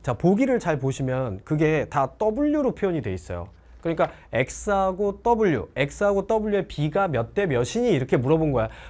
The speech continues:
보기에 전부 다 W가 붙어 있었고, 자, X는 여기 있고요.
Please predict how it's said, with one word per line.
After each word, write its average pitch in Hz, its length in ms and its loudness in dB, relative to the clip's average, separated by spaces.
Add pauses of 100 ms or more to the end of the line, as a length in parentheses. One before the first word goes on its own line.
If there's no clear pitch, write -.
보기에 175 300 6
전부 151 200 2
다 160 160 2
W가 240 400 2
붙어 156 220 0
있었고, 190 480 0
자, 143 380 0 (100)
X는 175 400 -2
여기 127 240 0
있고요. 160 400 0